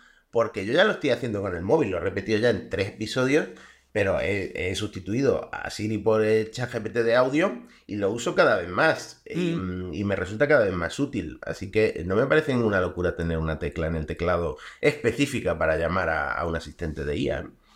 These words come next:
Speaker 2: Sí, sí, sí, van, es que van a tope, es decir, yo creo que Microsoft ya ha dicho, "Aquí o morimos o matamos", y, y van a tope,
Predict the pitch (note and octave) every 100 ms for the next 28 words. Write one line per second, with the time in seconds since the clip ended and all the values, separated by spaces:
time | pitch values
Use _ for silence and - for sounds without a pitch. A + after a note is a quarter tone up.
0 | _ - C#3 E3+ G3 F3+ F3+ - E3+ C3
1 | B2 D3+ G#2+ - - B2 A#2+ _ _ _
2 | - A2+ D3 E3 D3+ E2 F2 F#2+ A2+ G#2+
3 | A2+ A#2+ A#2 A#2 A#2+ G#2 C3 C3 A#2+ A#2
4 | - A2 G#2+ F#2 _ _ _ - G2+ G2+
5 | G#2 G#2 G2+ G2 G2 - C3+ D#3+ E3 D3+
6 | B2+ A2 G#2+ G#2 G#2 A2 D#3+ D3 - A2
7 | - F3+ A#3 A3+ - - _ - G#2 F#2
8 | F#2+ - G#2+ A2+ B2 C#3 - F#3 G3+